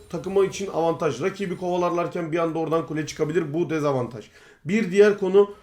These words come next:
burada minyon dalgalarını ileriye ittirdiği için kendi takımına zaman kazandırmış oluyor. Sonuçta ışınlanını şu an başka nereye atacak zaten? Gidip Aurelion Sol'le flank atacak hali yok adamın. Ee, bu arada Morello'su da bitmiş.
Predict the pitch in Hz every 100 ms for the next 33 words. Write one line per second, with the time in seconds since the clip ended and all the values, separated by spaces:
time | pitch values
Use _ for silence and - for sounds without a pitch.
0 | - 147 214 196 202 151 165 185 208 208
1 | 180 180 170 165 151 170 180 208 202 190
2 | 170 214 208 208 214 - 160 160 208 214
3 | 202 180 190 156 151 190 185 151 156 156
4 | 190 190 135 123 170 202 - 147 139 208
5 | 208 202 156 180 - - - 214 202 160
6 | 180 180 175 160 196 175 127 123 110 101
7 | - - - 165 190 220 165 175 180 190
8 | 180 196 175 147 170 196 190 175 - 143
9 | 156 175 240 196 139 113 - - - -
10 | - 160 156 165 202 196 196 190 196 190
11 | 143 165 190 220 208